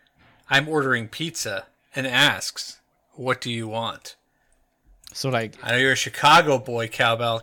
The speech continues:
Speaker 1: Give me a deep dish, the Lou from Lou Malnati's.
Speaker 2: Man.
Speaker 1: It's the only Chicago pizza I've ever had, but an actual Chicagoan took me
Speaker 2: This
Speaker 1: there,
Speaker 2: guy knows
Speaker 1: so I
Speaker 2: his
Speaker 1: think it's
Speaker 2: pizza.
Speaker 1: legit. Oh, of course, dude.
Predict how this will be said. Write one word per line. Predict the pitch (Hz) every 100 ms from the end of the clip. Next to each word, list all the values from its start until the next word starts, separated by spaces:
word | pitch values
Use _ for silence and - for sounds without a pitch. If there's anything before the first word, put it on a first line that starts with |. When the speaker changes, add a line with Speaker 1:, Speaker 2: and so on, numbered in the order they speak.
| -
Speaker 1:
Give | 135
me | 135 127
a |
deep | 113 151 156 -
dish, | 147 139 -
the | 131
Lou | 123 131 185 165 107 101 - _
from | - - 120
Lou | 135
Malnati's. | 131 123 120 123 135 104 92 - - _ _ - - - - - - _ _
Speaker 2:
Man. | 110 107 107 127
Speaker 1:
It's | 156
the | 139
only | 135 127 131
Chicago | - 120 127 120
pizza | 110 - - 110
I've |
ever | 107 107
had, | - 104 101 101
but | 117
an | 120
actual | 131 143 139
Chicagoan | 120 113 - 123 123 107 101
took | - 120 -
me |
Speaker 2:
This | 92 -
Speaker 1:
there, | 247
Speaker 2:
guy | 180
knows | 131 127 143
Speaker 1:
so | 107
I |
Speaker 2:
his | 143
Speaker 1:
think | 123 -
it's | 175
Speaker 2:
pizza. | 170 98
Speaker 1:
legit. | 95 - _ _ _ _ _ _ _ _ _ _ _ _ - -
Oh, | -
of | -
course, | - 143 -
dude. | - 107